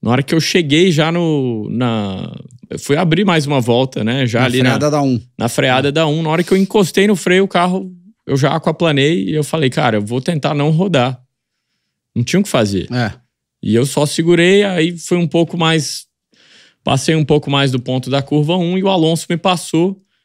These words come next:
Speaker 1: E logo em seguida,
Speaker 2: Deram a bandeira
Speaker 1: deram a
Speaker 2: vermelha.
Speaker 1: bandeira vermelha, acabou a prova.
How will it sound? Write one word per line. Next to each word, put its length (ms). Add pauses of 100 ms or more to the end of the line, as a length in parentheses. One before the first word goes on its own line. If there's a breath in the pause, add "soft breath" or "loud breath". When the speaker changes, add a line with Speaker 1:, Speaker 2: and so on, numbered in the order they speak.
(300)
Speaker 1:
E 280
logo 300
em 120
seguida, 880
Speaker 2:
Deram 260
a 20
bandeira 260
Speaker 1:
deram 180
a 40
Speaker 2:
vermelha. 80
Speaker 1:
bandeira 240
vermelha, 480
acabou 280
a 60
prova. 340